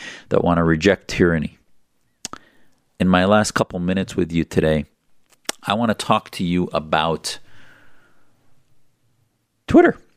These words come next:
What happens online when we get attacked? People always ask me, "Zuhdi, do you get death threats? Do you get, you know, uh, are, are they ever trying to come after you in the militant, uh, Salafi jihadi world?"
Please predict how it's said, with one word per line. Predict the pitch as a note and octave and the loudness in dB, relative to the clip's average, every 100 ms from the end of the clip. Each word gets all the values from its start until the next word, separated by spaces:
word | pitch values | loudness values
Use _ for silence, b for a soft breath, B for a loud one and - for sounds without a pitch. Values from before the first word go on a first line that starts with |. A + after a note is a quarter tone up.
| - - _ _ _ _ - - - _ | -20 -20 _ _ _ _ -20 -20 -20 _
What | E3 | 0
happens | C#3+ C3 C3+ - E2+ - | 2 2 2 0 -8 -6
online | - F2 E2+ F2 F2+ E2 D2+ D#2 | -4 -2 0 0 0 0 -2 -2
when | F2 E2+ E2 - | 0 0 -2 -2
we | F#2+ | 0
get | F2 E2 | 2 0
attacked? | - G#2+ - | 0 -2 0
People | F#3 B2 | 2 6
always | G#2+ F2 | 6 4
ask | E2+ E2+ | 2 0
me, | F2 | -2
"Zuhdi, | E2+ B2+ | 2 2
do | A#2+ | 2
you | A#2 | -2
get | A2 - | -2 -2
death | G2+ - | -4 -4
threats? | G#2+ G2+ - | -2 -2 -4
Do | - | -10
you | - | -8
get, | - - B B B B B | -8 -10 B B B B B
you | F2+ | -2
know, | E2+ E2 - - | 0 0 -2 -2
uh, | E2+ - | -2 0
are, | F2 E2+ - | 0 0 -2
are | E2+ E2 | -2 0
they | E2 F#2+ | 2 2
ever | G2+ G2+ | 2 0
trying | - G#2 F#2+ | 0 -2 -2
to | |
come | - F#2+ | -2 0
after | F#2+ F#2 - | 0 0 -2
you | F#2+ F#2 | 2 2
in | F#2 E2 | 2 2
the | E2 - B B B - | 0 -4 B B B -2
militant, | F2 F#2 F2+ F#2+ - D#2+ - | 2 2 2 -2 -2 -8 -6
uh, | F2 E2 F#2 | -4 -4 -2
Salafi | - F#2 F#2 F#2+ | 0 0 0 -2
jihadi | E2+ - - F2+ E2+ | -2 -4 0 -2 0
world?" | E2 E2+ F2 F2+ - | -2 0 0 -2 -4